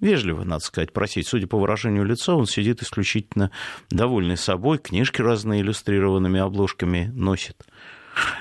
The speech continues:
а в здании суда чуть ли не атласы, м, то, может, он на Украине там с их бюджетом поработает. Не, ну, скотство абсолютное, как всегда. А с другой стороны, вот смотрите, Ань, а мы что делаем?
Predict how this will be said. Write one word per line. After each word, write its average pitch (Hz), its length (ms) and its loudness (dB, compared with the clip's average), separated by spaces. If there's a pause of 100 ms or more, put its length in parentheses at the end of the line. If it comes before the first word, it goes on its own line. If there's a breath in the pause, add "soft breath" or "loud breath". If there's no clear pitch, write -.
(480 loud breath)
а - 100 -2
в 113 80 2
здании 120 400 2
суда 110 400 0
чуть 104 200 -10
ли 113 120 2
не 117 120 4
атласы, 101 760 0 (100)
м, 113 360 2
то, 190 680 4
может, 185 340 0
он 226 120 4
на 220 80 4
Украине 233 540 2
там 98 180 0
с - 120 -6
их 113 100 -2
бюджетом 127 440 -2
поработает. 98 580 -4 (420)
Не, 269 120 4
ну, 262 120 4
скотство 240 540 2
абсолютное, 202 680 -2
как 127 180 -2
всегда. 135 640 -2 (680 loud breath)
А 151 120 -2
с 175 80 -4
другой 254 340 2
стороны, 113 680 -2 (800)
вот 214 120 2
смотрите, 170 440 0
Ань, 90 140 -2
а 127 100 -2
мы 202 120 -2
что 226 220 0
делаем? 101 460 0